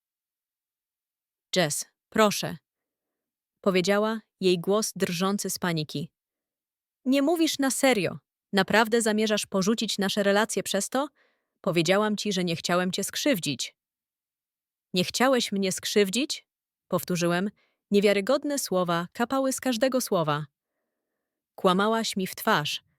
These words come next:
kłamałaś własnemu mężowi i ukradłaś coś, co nie było twoje do wzięcia. Wiedziałaś, jak wiele dla mnie znaczyła ta ofiara. I po co? Aby poczuć się lepiej?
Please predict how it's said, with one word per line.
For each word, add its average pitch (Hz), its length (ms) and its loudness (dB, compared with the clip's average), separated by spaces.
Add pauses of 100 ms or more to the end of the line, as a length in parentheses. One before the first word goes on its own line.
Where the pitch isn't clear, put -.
(120)
kłamałaś 202 500 0
własnemu 196 420 0
mężowi 180 680 0 (100)
i 208 120 4
ukradłaś 220 580 0
coś, 156 400 -2 (220)
co - 140 -2
nie 175 140 2
było 185 240 0
twoje 175 300 -2
do 180 120 2
wzięcia. 160 520 -2 (560)
Wiedziałaś, 202 640 2
jak 170 180 0
wiele 196 280 2
dla 180 160 -2
mnie 180 200 -2
znaczyła 175 400 -2
ta 180 120 -2
ofiara. 180 480 0 (500)
I 240 100 2
po 277 180 2
co? 151 280 -2 (460)
Aby 180 220 4
poczuć 208 360 -2
się - 140 -4
lepiej? 247 500 0